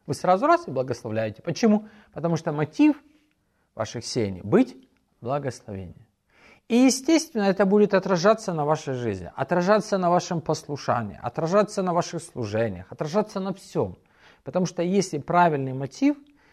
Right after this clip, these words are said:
то урожай, в данном случае мы обозначили стократный урожай,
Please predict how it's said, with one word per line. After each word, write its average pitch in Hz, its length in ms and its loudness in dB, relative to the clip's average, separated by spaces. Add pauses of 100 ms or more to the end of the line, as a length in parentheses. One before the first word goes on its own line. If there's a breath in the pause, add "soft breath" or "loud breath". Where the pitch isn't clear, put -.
(160 soft breath)
то 156 220 0
урожай, 180 760 6 (140)
в - 40 -12
данном 127 260 2
случае - 380 -4
мы 120 100 2
обозначили 113 600 0
стократный 123 840 0
урожай, 185 480 0